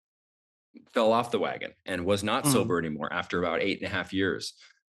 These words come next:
Speaker 1: About a
Speaker 2: Mm.
Speaker 1: year ago, I tried to kinda, like, see what it would be like if I could drink
Speaker 2: Yeah.
Speaker 1: again.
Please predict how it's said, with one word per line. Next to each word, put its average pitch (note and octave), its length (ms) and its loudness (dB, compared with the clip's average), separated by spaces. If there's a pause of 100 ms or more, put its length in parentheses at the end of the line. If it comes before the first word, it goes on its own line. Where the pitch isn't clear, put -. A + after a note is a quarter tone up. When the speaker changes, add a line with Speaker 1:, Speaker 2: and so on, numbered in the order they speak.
(140)
Speaker 1:
About F#2+ 200 2
a G#2 40 2
Speaker 2:
Mm. G#2 60 2
Speaker 1:
year B2 180 4
ago, G2 260 2
I F2 100 2
tried F#2+ 340 -2
to F#2+ 100 -8
kinda, F#2+ 280 -2
like, E2+ 400 -4 (640)
see D2 320 -4
what D#2 120 0
it F#2+ 60 4
would A2+ 140 2
be D#3 100 4
like A3+ 440 0 (140)
if - 180 -6
I F2 120 0
could F#2 200 -4
drink A#2+ 260 4
Speaker 2:
Yeah. - 20 -6
Speaker 1:
again. D2+ 440 -6